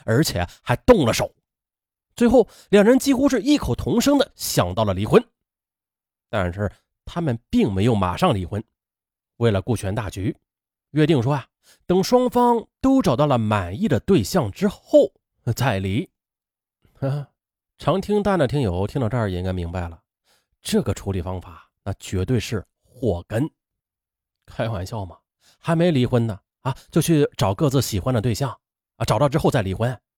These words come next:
<laughs> 哼，扯淡！在此再奉劝大家啊，在一段旧感情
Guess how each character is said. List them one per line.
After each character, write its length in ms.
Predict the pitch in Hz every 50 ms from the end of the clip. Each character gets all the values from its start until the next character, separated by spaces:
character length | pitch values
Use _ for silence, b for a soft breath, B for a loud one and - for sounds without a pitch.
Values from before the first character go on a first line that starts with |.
| _ _ _ _
<laughs> 480 | _ _ _ _ _ _ _ _ _
哼， 80 | 143 - - _ _ _ _ _ _ _ _ _ _
扯 320 | - - - - 135 104 101
淡！ 220 | 107 190 202 - - _ _ _ _ _ _ _ _ _ _ _ _ _ _ _ _ _ _
在 120 | - 123
此 460 | 110 - - 95 90 101 107 110 113 -
再 540 | - - 104 98 95 92 92 92 92 92 - _ _ _ _ _
奉 120 | - 147 123
劝 140 | 107 98 90
大 100 | 85 85
家 140 | 82 82
啊， 180 | 73 - - - _ _ _ _ _ _ _ _ _ _ _ _ _ _ _
在 240 | - 180 170 165 170
一 120 | - 170
段 240 | 185 208 202 190 190
旧 220 | 180 - 269 254 160
感 180 | 131 107 98
情 260 | 92 - 110 113 -